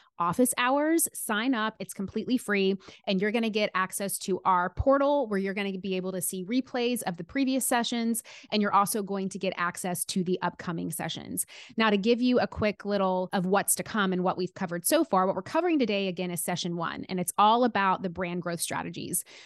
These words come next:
We have a visibility day, we have a monetization day, and we have a content creation day. Um, but for today, the reason why I wanted to share this is that I actually wanted to share with the world, I guess,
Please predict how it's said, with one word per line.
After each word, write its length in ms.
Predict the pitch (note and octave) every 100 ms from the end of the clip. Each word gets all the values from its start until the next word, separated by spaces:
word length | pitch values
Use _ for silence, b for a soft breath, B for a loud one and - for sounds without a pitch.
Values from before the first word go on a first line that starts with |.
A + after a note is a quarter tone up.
| B
We 140 | F3 G#3
have 480 | F3 G3 F#3+ F3+ F3
a 60 | F#3+
visibility 640 | E3 F3 E3 B3+ D4+ D4+
day, 460 | C#4 C4 B3+ B3+ B3 b _
we 80 | F#3+
have 140 | G3
a 60 | F#3
monetization 680 | F3+ E3+ - E3+ A#3+ - A3+
day, 300 | A3 G#3 G#3
and 80 |
we 60 | F#3
have 120 | F3+
a 100 | F3
content 600 | E3+ - - G3 F#3+ F#3+
creation 640 | - F#3+ F3 E3+ E3 D#3 E3 -
day. 360 | F3 D#3+ - F#3 B B B B -
Um, 400 | G#3+ G3 F3+ F3
but 160 | G3 A#3
for 260 | - G4+
today, 640 | G#4+ C#4+ G#3+ F#3+ F#3 F#3+ -
the 100 | -
reason 280 | G3 D4 G#4+ G4
why 200 | E4 C#4+
I 40 |
wanted 360 | A3+ G#3 G3+ F#3+
to 80 |
share 300 | F3+ - F3+
this 320 | F3 F3 E3+ -
is 140 | F#3+
that 160 | G3+ G3
I 340 | G#3 G#3 G3+ -
actually 520 | B3 E4+ - F#4 F4+ F4 C#4+ -
wanted 560 | F#3+ G#3+ A#3 C4 A#3
to 240 | - A3+ G#3+
share 420 | - G#3+ G3+ G3
with 260 | F#3 F#3 -
the 80 |
world, 400 | E3+ F3 F3 A#3+
I 60 | A3+
guess, 220 | F3+ F3+